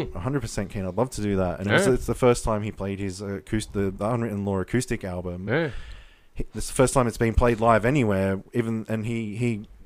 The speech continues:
Speaker 2: out of his own pocket, basically hired other musicians
Speaker 1: Yeah,
Speaker 2: to
Speaker 1: he,
Speaker 2: come and
Speaker 1: he,
Speaker 2: play on the night.
Speaker 1: he dropped down on it, yeah.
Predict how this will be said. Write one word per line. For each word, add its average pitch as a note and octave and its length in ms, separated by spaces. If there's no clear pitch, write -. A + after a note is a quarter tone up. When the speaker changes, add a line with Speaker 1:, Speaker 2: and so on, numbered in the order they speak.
Speaker 2:
out G#2+ 160
of G#2 80
his G#2 140
own G#2+ 160
pocket, G#2+ 280
basically G2 460
hired G2 380
other G2+ 160
musicians G2+ 440
Speaker 1:
Yeah, D3 60
Speaker 2:
to C#3 60
Speaker 1:
he, C3 60
Speaker 2:
come A#2+ 100
and C3 100
Speaker 1:
he, B2 40
Speaker 2:
play B2 160
on A2+ 100
the G#2+ 80
night. A#2+ 320
Speaker 1:
he A#2+ 60
dropped A#2 240
down A#2+ 200
on B2+ 140
it, G#2+ 60
yeah. B2+ 220